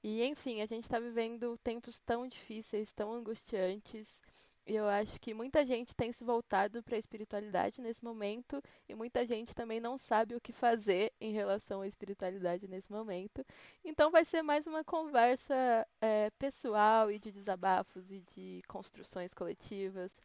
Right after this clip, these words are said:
E espero que, ouvintes, vocês gostem. Então, <laughs> a primeira pergunta que eu tenho pra vocês é como vocês aprenderam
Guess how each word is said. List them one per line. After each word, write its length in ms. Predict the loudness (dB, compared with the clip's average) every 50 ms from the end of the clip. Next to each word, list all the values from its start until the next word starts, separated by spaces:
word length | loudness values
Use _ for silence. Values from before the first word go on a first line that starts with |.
| -20 -20 -20 -20 -20 _ _ -10
E 60 | -10
espero 400 | -10 -8 -6 0 0 0 0 0
que, 220 | -6 -6 -6 -6
ouvintes, 420 | -4 -4 -4 -6 -8 -8 -12 -12 -14
vocês 340 | -14 -8 -6 -6 -6 -6 -2
gostem. 580 | 0 2 4 4 2 0 -6 -10 -10 -10 -10 -18 _ _ _ _ -20 -20 -20 -20 -20 -20 -20 -20 -20 -20 _
Então, 560 | -10 -8 -8 -4 0 0 0 2 2 4 4 10
<laughs> 280 | 10 10 10 10 8
a 120 | 6 6 6
primeira 420 | 6 0 2 4 4 6 6 6
pergunta 500 | 6 4 4 4 2 -2 -6 -4 -4 -4
que 60 | -4
eu 80 | -4 -6
tenho 140 | -6 -8 -8
pra 140 | -8 -10
vocês 720 | -8 -8 -10 -12 -6 -2 2 2 2 2 0 -4 -14 -20 -10 _ 6
é 200 | 6 6 6 4 -4 _ _
como 360 | 2 6 6 6 6 4 2 2
vocês 400 | 2 0 2 2 0 2 2 0
aprenderam 880 | -2 0 0 -2 -2 0 -6 -4 0 2 2 4 4 2 0 -2 -4